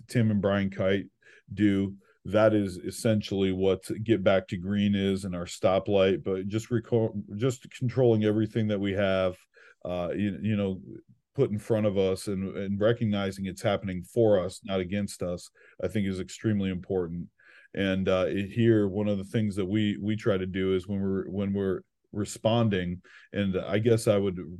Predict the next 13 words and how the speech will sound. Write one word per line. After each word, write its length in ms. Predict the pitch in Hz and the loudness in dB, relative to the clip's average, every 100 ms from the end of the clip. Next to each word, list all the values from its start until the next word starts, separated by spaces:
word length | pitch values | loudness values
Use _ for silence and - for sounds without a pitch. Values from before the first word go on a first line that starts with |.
| - _ _ _ _ _ _ _ _ _ _ _ _ _ _ | -18 _ _ _ _ _ _ _ _ _ _ _ _ _ _
kind 280 | - 131 127 | 2 4 6
of 240 | 110 95 - - _ - | 4 2 -10 -20 _ 2
maybe 260 | 120 120 | 4 6
make 260 | 120 120 117 | 4 4 2
a 60 | 117 | -6
quick, 540 | - 139 123 - - _ _ _ _ | -4 0 0 0 -16 _ _ _ _
quick 200 | 139 - | -4 -4
side 400 | - 117 113 113 | -2 2 4 2
note 280 | 107 101 | 0 -2
on 240 | - 98 101 | -4 -4 -4
this 180 | 95 - | -4 -4
slide 480 | - 107 104 101 | 2 4 4 2
that 240 | 95 90 | 0 -4